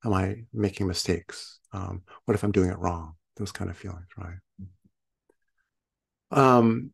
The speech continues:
and sometimes this can make our f-, practice not just feel a little bit tight or tense, but also kind of give it a sense of, like, um, agitation or even urgency, right? Um,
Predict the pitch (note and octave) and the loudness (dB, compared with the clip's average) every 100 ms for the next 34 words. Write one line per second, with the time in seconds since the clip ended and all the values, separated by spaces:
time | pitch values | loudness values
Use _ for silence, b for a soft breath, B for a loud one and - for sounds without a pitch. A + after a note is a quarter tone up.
0 | - B2+ - D#3 - E3 C#3+ - C#3 - | 2 4 6 6 6 6 6 4 0 2
1 | B2 B2 B2 A2+ - _ - A#2 - - | 4 6 4 2 0 _ 0 2 2 2
2 | B2 C3 - - A2+ G#2 G#2 G#2 G2+ - | 0 0 -4 4 6 8 8 6 4 0
3 | - G#2+ G#2 G2+ - A2+ A2 G#2+ - A#2+ | 2 4 4 2 -2 -4 -4 -4 -2 -2
4 | D3 - G3 F3 E3+ D3+ A2 - A#2 A#2+ | -2 2 2 2 0 -2 -2 4 4 6
5 | G#2 - A2 G#2 - A2 G#2 G2+ G#2 - | 2 2 2 0 -2 -6 -6 -4 -6 -6
6 | - G2+ G1+ G1+ G1+ G2 - b b b | -10 -10 -10 -10 -10 -14 -18 b b b
7 | _ - A2+ A2 G#2+ - G2 - G2 E2 | _ -2 0 0 0 0 0 0 -4 -8
8 | F#2 - _ _ - G2+ - - G#2+ G2+ | -14 -20 _ _ -2 -2 -2 -2 0 0
9 | - G2 G2 G2 F#2+ - F2+ - - G2 | 0 -2 -2 -8 -10 -14 -16 -14 -10 -8
10 | G2+ B B B B _ A2+ G2+ F#2+ F#2+ | -10 B B B B _ 0 0 0 -2
11 | F#2+ | -6